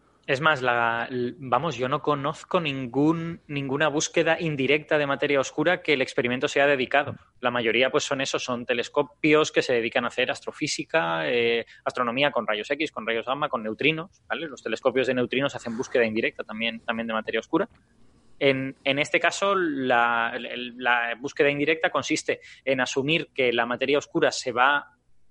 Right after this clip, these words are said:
de alguna manera, a transformar en rayos X, rayos gamma de los que Integral puede ver, que hay varias maneras. O sea, si, si consideras partículas, pues estarías pensando en que a lo mejor esas partículas se pueden desintegrar a rayos X directamente,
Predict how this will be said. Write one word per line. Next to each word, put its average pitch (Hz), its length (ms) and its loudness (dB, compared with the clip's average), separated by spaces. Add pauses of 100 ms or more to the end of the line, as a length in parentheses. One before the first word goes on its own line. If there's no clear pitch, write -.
(140)
de 147 120 2
alguna 165 360 2
manera, 147 340 0 (300)
a 131 100 4
transformar 143 640 0
en 135 360 0
rayos 131 320 2
X, 151 260 2
rayos 127 280 0
gamma 135 260 0
de 117 80 0
los 117 120 -4
que 123 100 -6
Integral 117 380 -2
puede 135 220 0
ver, 202 220 2 (440)
que 131 180 4
hay 135 360 4
varias 120 360 0
maneras. 160 460 -2
O - 60 -18
sea, 120 160 2
si, 120 400 -2
si - 160 -4
consideras 139 500 0
partículas, 185 720 0 (300)
pues 143 160 0
estarías 127 380 2
pensando 143 440 -2
en 120 100 -6
que - 100 -8
a 117 60 0
lo 117 100 0
mejor 110 300 0
esas - 180 -8
partículas 127 460 -2
se 113 80 -8
pueden 127 260 0
desintegrar 120 760 0
a 120 280 -2
rayos 120 460 0
X 139 260 -6
directamente, 147 640 -4